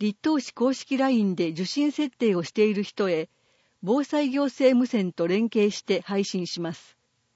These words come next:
国の判断により訓練放送を中止する場合があります。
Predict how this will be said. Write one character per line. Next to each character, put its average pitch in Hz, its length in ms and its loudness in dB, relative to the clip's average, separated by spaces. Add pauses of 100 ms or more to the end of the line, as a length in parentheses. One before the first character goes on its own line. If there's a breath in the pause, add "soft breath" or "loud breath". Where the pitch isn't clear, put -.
(880)
国 254 220 0
の 311 120 0
判 311 220 0
断 240 160 2
に 190 120 2
よ 175 120 0
り 170 220 -6
訓 269 240 0
練 285 200 2
放 277 220 2
送 196 240 0
を 180 100 -2
中 202 140 -2
止 233 200 -2
す 226 100 -6
る 226 120 0
場 214 160 2
合 208 120 2
が 185 140 -2
あ 180 80 0
り 170 100 -4
ま 156 140 -6
す。 - 220 -18